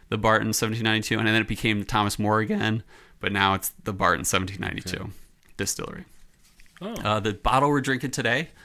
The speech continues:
Speaker 1: as I mentioned, is seventeen ninety-two Full Proof. It is one of seventeen ninety-two's special releases, uh, as opposed to their, you know, standard Ridgemont Reserve. It's also known as their small batch.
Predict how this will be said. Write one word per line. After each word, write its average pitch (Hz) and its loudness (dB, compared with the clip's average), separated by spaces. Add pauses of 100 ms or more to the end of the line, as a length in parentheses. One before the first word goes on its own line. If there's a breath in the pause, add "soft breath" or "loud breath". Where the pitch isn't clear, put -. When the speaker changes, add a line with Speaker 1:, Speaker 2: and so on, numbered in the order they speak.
(400 loud breath)
Speaker 1:
as 113 -4
I 113 2
mentioned, 107 0
is 101 2
seventeen 113 4
ninety-two 107 2
Full 113 0
Proof. - -2 (560 loud breath)
It 117 4
is 113 2
one 113 2
of 113 2
seventeen 123 2
ninety-two's 113 2
special - 0
releases, 135 0 (100)
uh, 101 0
as 107 -2
opposed 107 -2
to 107 0
their, 101 2
you 104 -4
know, 101 -2
standard 113 4
Ridgemont 104 0
Reserve. 113 2
It's 101 -4
also 104 -2
known 101 -2
as 98 -4
their 98 -4
small 110 2
batch. 104 0